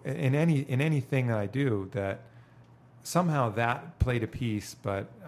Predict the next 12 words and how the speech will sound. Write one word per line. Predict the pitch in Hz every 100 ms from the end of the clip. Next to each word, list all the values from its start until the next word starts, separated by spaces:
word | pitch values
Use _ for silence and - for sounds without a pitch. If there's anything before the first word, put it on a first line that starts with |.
| 160
I | 156
think | 165 165
maybe | 139 120 110
also | 101 101 110
I | 92
was | 92 90 - - - - - -
born | 104 104 101
with | 95 92
it |
a | 90
little | 90 87
bit | 90 87